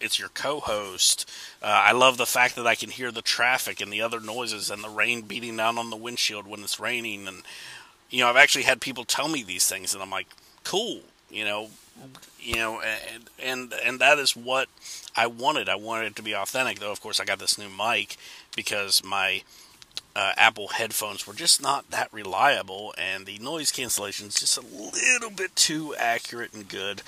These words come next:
on this thing. So I do apologize to those of you who really enjoyed the sound of the car. I have to use the Apple headphones for my interviews 'cause,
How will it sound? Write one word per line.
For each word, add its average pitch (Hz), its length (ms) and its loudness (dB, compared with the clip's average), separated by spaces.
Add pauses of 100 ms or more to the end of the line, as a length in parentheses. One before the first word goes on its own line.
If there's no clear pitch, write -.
(360)
on 101 220 -2
this 98 240 0
thing. 95 280 -6
So - 200 2
I 104 100 -2
do 113 180 -6
apologize 101 720 -2
to 101 80 -6
those 101 260 -6
of 98 60 -12
you 98 120 -10
who 101 160 -14
really 98 320 -6
enjoyed 92 340 -12
the 95 60 -6
sound 98 300 0
of 95 80 -14
the 98 60 -18
car. 98 440 -6 (1400)
I 113 80 8
have 120 280 10
to 120 80 -4
use 113 200 0
the 110 100 2
Apple 104 240 0
headphones 107 480 -4
for 98 140 -8
my 90 260 -6 (220)
interviews 104 580 2
'cause, - 420 0